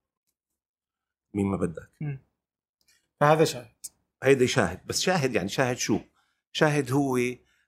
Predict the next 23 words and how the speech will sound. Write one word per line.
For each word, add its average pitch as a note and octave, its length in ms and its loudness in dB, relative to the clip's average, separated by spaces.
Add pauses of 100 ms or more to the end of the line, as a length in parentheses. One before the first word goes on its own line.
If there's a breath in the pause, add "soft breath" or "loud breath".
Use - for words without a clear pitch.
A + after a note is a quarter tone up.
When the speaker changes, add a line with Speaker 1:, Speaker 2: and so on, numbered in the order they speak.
(140)
Speaker 1:
آه، G2+ 1000 0
ال، G2 460 -4
آه، F2 840 -6
البرامج G#2+ 800 -2 (480)
التلفزيونية G#2+ 920 -2 (420)
اللي A2 260 2
بت-، - 120 -8
بتطلع D3+ 340 -4
على A#2 80 0
التلفزيون A#2 580 -6 (920)
بتشوفها A#2 360 -2
على G2 180 0
شاهد، F2 360 -6 (420)
يا B2+ 200 2
قبل D3+ 220 -2
بوقت - 500 -8 (760)
يا C3+ 180 2
بنفس D3 380 2
الوقت - 560 -4 (480)
يا E3 140 4
بعدين. A2+ 460 2 (220)
Speaker 2:
مم. D3 400 -4 (440)
Speaker 1:
أوكي؟ C#3+ 400 0